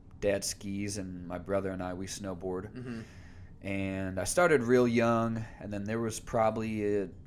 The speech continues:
Speaker 1: ten-ish year gap through school and stuff that we just didn't go. Sports, you know, too busy.
Speaker 2: Mm-hmm.
Speaker 1: And then once I graduated college, started working, I was like, "I can take my own trip now."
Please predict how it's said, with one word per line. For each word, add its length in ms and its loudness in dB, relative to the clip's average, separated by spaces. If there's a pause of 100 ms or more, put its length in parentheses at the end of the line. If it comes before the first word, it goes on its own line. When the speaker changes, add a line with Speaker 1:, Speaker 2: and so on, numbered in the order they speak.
Speaker 1:
ten-ish 500 0
year 240 0
gap 440 2 (840)
through 240 -2
school 420 0
and 120 -2
stuff 640 0
that 120 -2
we 60 -4
just 220 -4
didn't 280 0
go. 360 -2
Sports, 600 -8
you 80 -12
know, 180 -12
too 160 -6
busy. 440 -6 (360)
Speaker 2:
Mm-hmm. 220 -10 (380)
Speaker 1:
And 140 -4
then 500 -2 (420)
once 360 -2
I 80 2
graduated 580 2
college, 720 0
started 360 2
working, 600 2 (140)
I 60 -8
was 100 -8
like, 160 -10
"I 80 2
can 140 -4
take 180 0
my 200 -2
own 180 0
trip 260 -4
now." 320 -8